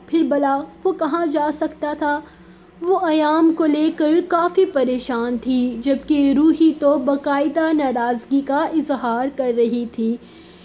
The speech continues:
यहाँ पर तो वो इसे बताए बिना कहीं नहीं जा सकता था, इसीलिए दो तीन बार फ़ोन करने की भी कोशिश की, लेकिन दूसरी तरफ फ़ोन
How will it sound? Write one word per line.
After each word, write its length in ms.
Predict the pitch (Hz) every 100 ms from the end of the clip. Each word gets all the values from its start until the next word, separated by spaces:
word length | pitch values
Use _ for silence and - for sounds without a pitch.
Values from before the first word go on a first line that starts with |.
| -
यहाँ 280 | 311 285 349
पर 220 | 339 311
तो 180 | 285 349
वो 180 | 294 339
इसे 300 | 330 330 370 330
बताए 480 | 254 269 269 285 294
बिना 380 | 262 247 262 320 311
कहीं 340 | 277 226 330
नहीं 340 | 285 247 302
जा 200 | 262 220 233
सकता 400 | 254 - 254 247
था, 320 | 240 247 240 185 -
इसीलिए 520 | 302 381 339 320 349
दो 200 | 269 311
तीन 440 | 320 302 294 311 277
बार 280 | 254 269 294
फ़ोन 380 | - 294 339 320
करने 300 | 269 254 254
की 160 | 247 247
भी 200 | 262 302
कोशिश 500 | 302 262 247 277 -
की, 280 | - 254 277 - - - - -
लेकिन 360 | 339 339 370 277
दूसरी 540 | 311 320 320 - 359
तरफ 560 | 349 277 269 277 285 - - - - - -
फ़ोन 460 | - 196 - 302